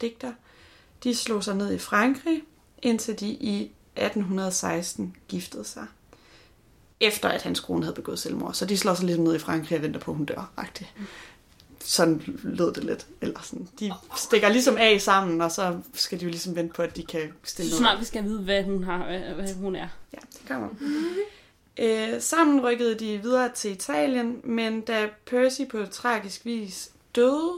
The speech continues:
Speaker 1: flyttede Mary igen hjem til England. Men udover at have en digter som mand, så relaterer Mary sig altså til fiktion på andre måder. Da hun var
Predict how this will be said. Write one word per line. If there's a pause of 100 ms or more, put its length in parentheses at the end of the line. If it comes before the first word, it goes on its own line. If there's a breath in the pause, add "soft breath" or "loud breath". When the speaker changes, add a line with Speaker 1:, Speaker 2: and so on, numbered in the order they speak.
(120)
Speaker 1:
flyttede
Mary
igen
hjem
til
England. (1500 soft breath)
Men (200)
udover
at
have
en
digter
som
mand,
så
relaterer
Mary
sig
altså
til
fiktion
på (180)
andre
måder. (1080 soft breath)
Da
hun
var